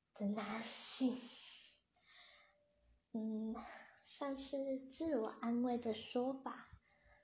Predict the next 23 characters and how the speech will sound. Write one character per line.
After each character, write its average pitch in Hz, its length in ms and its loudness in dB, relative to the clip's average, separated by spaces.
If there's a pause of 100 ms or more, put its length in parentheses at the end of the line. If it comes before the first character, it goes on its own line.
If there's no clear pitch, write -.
(2500)
在 285 100 4 (680)
被 220 760 -2
女 247 280 6
主 226 380 2
金 269 380 -4
所 233 240 -6
炫 233 480 -6
撞 214 340 -2
见 208 300 0
之 196 280 -4
下， - 480 -10 (880)
他 226 160 -2
慌 240 360 -2
忙 214 340 -2
的 185 340 -4 (1300)
捡 214 240 -4
起 226 180 -4
手 196 300 -6
机 214 260 0
就 254 220 4
离 196 340 2
开 214 380 -4
了。 240 100 -4